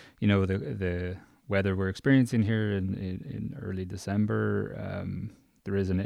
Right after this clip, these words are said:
a fear of those Amber Alerts potentially coming in. Long term, I suppose the state, you know, they've made great progress in terms of pushing on with interconnector policies or interconnector plans to connect the energy markets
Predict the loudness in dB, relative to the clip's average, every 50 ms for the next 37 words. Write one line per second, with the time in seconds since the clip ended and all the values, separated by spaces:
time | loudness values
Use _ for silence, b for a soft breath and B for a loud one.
0 | -4 -8 -12 -12 -14 -14 -8 -2 2 4 4 4 4 4 2 2 4 6 6 6
1 | 6 6 6 6 6 6 4 4 2 -6 -12 -4 0 0 0 2 2 -2 -2 0
2 | 2 2 4 4 6 8 10 10 10 8 B B B B B B B B B B
3 | B B B B _ 8 12 12 12 12 12 12 10 8 10 10 8 6 4 4
4 | 4 4 4 0 -4 0 2 4 4 4 4 2 2 2 4 4 4 2 2 4
5 | 4 4 4 2 2 4 2 2 4 4 2 2 4 4 4 4 4 4 2 -2
6 | -8 -12 -12 -14 -16 -18 _ _ _ 2 2 4 4 4 6 8 8 8 6 4
7 | 2 2 2 2 2 2 0 -2 -4 -8 -16 -20 -20 -20 -20 -16 0 0 2 4
8 | 6 6 6 8 6 6 6 4 2 2 2 0 -2 -2 0 0 0 0 0 -2
9 | -2 0 2 2 2 2 0 0 0 2 2 2 0 -2 -4 -10 -14 -16 -16 -8
10 | -4 -2 0 0 2 4 4 2 4 4 2 2 4 2 -4 0 2 4 6 6
11 | 6 6 4 2 -8 -2 2 2 2 2 0 -2 -10 -14 -16 -10 -4 0 2 4
12 | 4 4 4 4 4 4 4 2 0 -2 -4 -4 -4 -10 -16